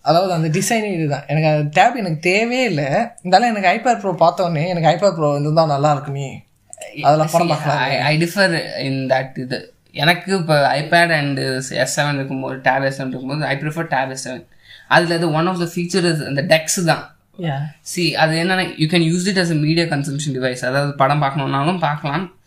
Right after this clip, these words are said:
Speaker 2: And then when you enable dex, நீங்க லிட்டரலா ம-, resizable windows,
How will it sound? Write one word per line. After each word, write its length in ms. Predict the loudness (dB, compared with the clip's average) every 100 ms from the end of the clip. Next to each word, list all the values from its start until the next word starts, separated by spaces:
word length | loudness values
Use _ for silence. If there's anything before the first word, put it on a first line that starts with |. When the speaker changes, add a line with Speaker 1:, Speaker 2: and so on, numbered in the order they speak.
| _ -2
Speaker 2:
And 180 | 0 2
then 40 |
when 160 | 2 0
you 100 | 0
enable 400 | 0 0 0 0
dex, 200 | -2 -2 -8
நீங்க 240 | -2 0 2
லிட்டரலா 460 | 0 2 2 2
ம-, 520 | 2 -2 -2 -2 0
resizable 540 | 0 2 2 0 0 0
windows, 380 | 0 0 0